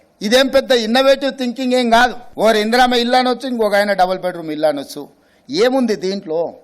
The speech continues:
ఇది కాదు యాక్చువల్గా గవర్నమెంట్ ఫోకస్ పెట్టాల్సిందే. Any government, state or central or whatever it is, స్కిల్స్ని ఇంప్రూవ్ చేయాల్సిన అవసరం ఉంది. యూత్కి ఎంప్లాయ్‌మెంట్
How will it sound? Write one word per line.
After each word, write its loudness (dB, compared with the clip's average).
ఇది 2
కాదు 6
యాక్చువల్గా 2
గవర్నమెంట్ 2
ఫోకస్ 0
పెట్టాల్సిందే. 0
Any 4
government, 0
state 0
or 4
central 0
or 4
whatever 2
it -10
is, -12
స్కిల్స్ని 0
ఇంప్రూవ్ -2
చేయాల్సిన 2
అవసరం 0
ఉంది. -2
యూత్కి -2
ఎంప్లాయ్‌మెంట్ 0